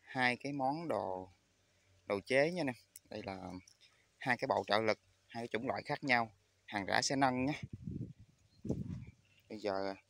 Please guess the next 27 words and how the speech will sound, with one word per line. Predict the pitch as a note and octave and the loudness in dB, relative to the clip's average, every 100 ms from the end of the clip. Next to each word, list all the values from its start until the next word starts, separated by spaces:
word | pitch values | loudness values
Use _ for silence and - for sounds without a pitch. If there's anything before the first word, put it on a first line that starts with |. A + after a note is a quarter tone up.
| _ _ _ _ _ | _ _ _ _ _
ừ, | G2+ G2 | -10 -8
vào | F#2 F#2+ | -6 -6
cái | F#2+ A2+ | -6 -6
bộ | F2+ | -4
đầu | G#2 G2+ - | -2 -2 0
tiên | B2+ B2 | 0 0
đi. | B2 - | -2 -4
Đây | - A2 | -6 -4
là | G2 | -4
cái | - | -4
bộ | A2 F#2 G2 | -4 -4 -6
trợ | - G#2 | -4 -2
lực | G2+ - | -2 0
bốn | A#2+ C3+ | 0 0
ống, | - D3+ - - - - - - - - | 0 0 0 -2 -6 -6 -6 -8 -6 -6
có | - - | -6 -2
trợ | G2 | 2
lực | G#2+ G2+ | 2 6
thủy | A2 | 6
lực | A2+ | 6
bốn | B2+ C#3+ | 4 2
ống, | - D#3+ - _ _ _ _ | 2 -2 -6 _ _ _ _
trăm | - | -4
phần | A#2+ G#2 | -2 0
trăm | B2 B2+ | 0 2
nhé. | C3 C#3+ - - - - - - - _ _ _ _ _ _ | 2 4 2 -2 -10 -18 -20 -20 -20 _ _ _ _ _ _
Đây, | - G2 | -12 -12